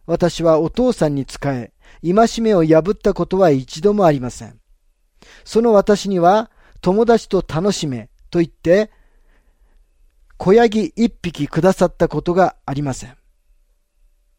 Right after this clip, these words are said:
それなのに、遊女に溺れて、あなたの身代を食いつぶして帰ってきた、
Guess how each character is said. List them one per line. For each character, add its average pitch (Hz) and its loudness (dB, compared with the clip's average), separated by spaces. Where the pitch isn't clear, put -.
そ 202 0
れ 214 4
な 202 2
の 165 0
に、 123 -6
遊 233 2
女 170 0
に 156 0
溺 156 4
れ 156 4
て、 123 -10
あ 170 -6
な 202 2
た 190 2
の 180 -4
身 247 -6
代 160 4
を 143 2
食 190 -4
い 196 -6
つ - -8
ぶ 175 -4
し - -10
て 156 -2
帰 233 2
っ - 0
て - -8
き - -14
た、 117 -10